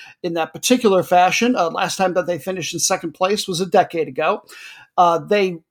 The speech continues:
have won internationally before, but it was the Europa League, or, and they didn't even call it that. It was far enough back, nineteen eighty-seven eighty-eight. Champions League, they actually finished in second place back in two thousand one, two thousand two, which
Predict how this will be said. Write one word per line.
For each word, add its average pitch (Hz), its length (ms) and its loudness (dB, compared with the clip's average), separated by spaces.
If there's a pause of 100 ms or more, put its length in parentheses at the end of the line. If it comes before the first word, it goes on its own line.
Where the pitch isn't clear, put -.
have 165 260 0
won 240 380 6
internationally 165 800 0
before, 160 480 -2
but 170 160 0
it 170 60 -6
was 151 180 -6
the 170 100 0
Europa 190 420 4
League, 214 440 0
or, 170 140 2
and 156 220 -4
they 190 100 0
didn't 190 180 4
even 151 140 -4
call 196 320 6
it 147 100 -2
that. 151 140 -4
It 147 40 -4
was 151 140 -6
far 165 220 -2
enough 151 200 -8
back, 160 280 -2
nineteen 156 360 -4
eighty-seven 156 520 -4
eighty-eight. 147 500 -6 (480)
Champions 208 680 0
League, 170 220 -8
they 156 120 -6
actually 220 500 -2
finished 175 420 -10
in 135 60 -12
second - 480 -4
place 247 320 -4
back 139 280 -6
in 147 60 -12
two 170 160 -14
thousand 160 360 -2
one, 170 200 0
two 180 140 -12
thousand 165 380 -6
two, 202 260 -8
which 151 400 -8